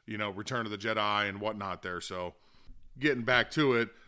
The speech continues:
uh, they're also having non-binary actress Amanda Steinberg. Uh, she's been cast as a lead role. The, the director notes say that the cast choices mean that the upcoming series is shaping up to be the most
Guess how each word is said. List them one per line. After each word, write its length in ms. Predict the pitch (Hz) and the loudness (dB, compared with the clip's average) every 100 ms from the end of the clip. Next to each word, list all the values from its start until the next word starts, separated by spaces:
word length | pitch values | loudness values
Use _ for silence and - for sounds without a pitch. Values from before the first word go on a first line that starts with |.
| - | -6
uh, 160 | 117 117 | -2 0
they're 240 | 123 131 | 2 4
also 340 | 147 143 151 135 | 6 4 2 2
having 360 | 139 127 127 | 2 2 0
non-binary 720 | 131 135 123 127 131 127 127 117 | 2 2 4 4 4 2 2 2
actress 580 | 127 123 123 120 - | 2 2 -2 -4 -4
Amanda 540 | 113 117 123 127 123 117 | -4 -2 0 0 0 -2
Steinberg. 840 | - 135 131 131 123 127 123 117 - - - - | -2 -2 0 0 2 2 2 0 -8 -20 -20 -10
Uh, 220 | 110 104 | -6 -4
she's 240 | 104 127 110 | -4 -6 -4
been 220 | 127 113 | -2 -2
cast 400 | - 117 113 120 | 0 2 2 -2
as 100 | 104 | -8
a 60 | |
lead 280 | 110 131 123 | 0 2 0
role. 500 | 104 131 120 98 87 78 - | 4 6 6 4 -2 -10 -14
The, 280 | 104 101 101 | -10 -8 -6
the 120 | 101 | -6
director 460 | 101 143 165 147 127 | 0 4 4 4 0
notes 480 | 120 120 120 - - - - _ | 0 0 0 -4 -10 -16 -20 _
say 220 | - 143 | -2 0
that 180 | 120 101 | 0 -4
the 60 | |
cast 420 | 107 151 143 139 - | -4 4 4 4 0
choices 560 | 147 139 123 131 113 | 0 0 0 -4 -4
mean 340 | 123 131 131 123 | -2 0 0 2
that 260 | 117 113 - - | 2 2 -2 -10
the 160 | 127 117 | -8 2
upcoming 500 | 180 - 170 165 147 | 2 4 0 0 0
series 460 | - 156 151 131 | 0 2 2 0
is 80 | 113 | 0
shaping 520 | - - 196 180 180 | 0 8 8 8 4
up 180 | 156 143 | 4 2
to 100 | - | 0
be 180 | 131 143 | 0 0
the 180 | 127 127 | 0 0
most 720 | 131 165 202 214 202 - - | 2 4 10 10 8 2 -8